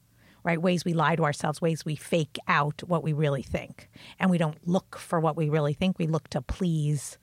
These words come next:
our parents, please our teacher, please your boyfriend, like, who you pleasing? And so I break all that down till the only person you're pleasing, first and foremost, is your relationship to yourself.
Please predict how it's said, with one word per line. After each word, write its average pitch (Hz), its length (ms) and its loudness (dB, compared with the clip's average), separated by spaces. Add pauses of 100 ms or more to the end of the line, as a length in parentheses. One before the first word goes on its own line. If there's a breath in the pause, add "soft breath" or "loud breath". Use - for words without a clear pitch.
(420 soft breath)
our 175 120 0
parents, 123 540 -10
please 151 640 -4 (320 loud breath)
our 180 100 0
teacher, 127 680 -4
please 160 640 -2
your 190 80 0
boyfriend, 220 920 0
like, 165 160 0 (200)
who 247 160 2
you 370 160 4
pleasing? 466 560 2 (480 loud breath)
And 233 180 2
so 220 240 2
I 202 160 4
break 196 320 2
all 180 140 4
that 165 200 2
down 165 280 2
till 156 260 -2
the 160 180 -4
only 233 280 2
person 175 340 0
you're 156 80 -2
pleasing, 247 460 -2 (1120)
first 202 320 0
and 185 120 2
foremost, 220 560 0
is 165 200 0
your 160 100 0
relationship 160 640 -2
to - 160 -8
yourself. - 880 -10